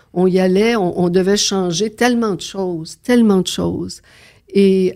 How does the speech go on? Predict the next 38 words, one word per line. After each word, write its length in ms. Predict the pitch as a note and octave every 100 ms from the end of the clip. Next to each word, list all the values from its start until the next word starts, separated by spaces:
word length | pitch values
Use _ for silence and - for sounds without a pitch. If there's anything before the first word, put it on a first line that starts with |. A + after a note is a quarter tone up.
| -
euh, 580 | E3+ E3 E3 E3 D#3+ D#3+ - - -
et 120 | F#3+
on 160 | F#3 G3
a 80 | F3+
réussi 800 | B3+ C#4+ A3 - - B3 D#4+ - _ _ _ _
à 220 | F3+ F3+ E3
changer 640 | - G3 F3+ F3 A3+ B3
les, 180 | G#3 F3 - -
les 160 | G#3+
choses 320 | F3+ B3 B3 A#3+
sur 80 |
la 120 | F#3+ F3+
place 280 | G#3 G#3+
publique. 380 | - F#3 F3 G#3
On 80 | F3
a 60 | E3+
changé 360 | - A3+ G#3+
les 160 | B3 A3
lois, 380 | F#3+ F3+ F#3 F#3+
puis 120 | F#3
jusqu'à 200 | - F#3
un 40 |
certain 300 | F3 F#3 F#3
point, 180 | F3 G#3+
on 40 | F#3+
a 60 |
changé 360 | F3 G#3+ G3+ A3+
les 120 | A#3
mentalités. 680 | F#3 E3+ F3 D#3+ D#3 E3+ F3 - - - _ _ -
Mais, 440 | G3 G3 F#3+ - - E3 - - -
euh, 640 | F#3+ F3 E3+ E3 E3+ - F#3
c-, 200 | - -
c-, 220 | - - -
j'ai 340 | F3+ F3+ F3
aussi 340 | F3+ E3+ - B3
écrit 260 | G3 - A3+
là-dessus, 600 | F3+ D#3+ - - C4 C4+
euh, 380 | F#3 E3 D#3+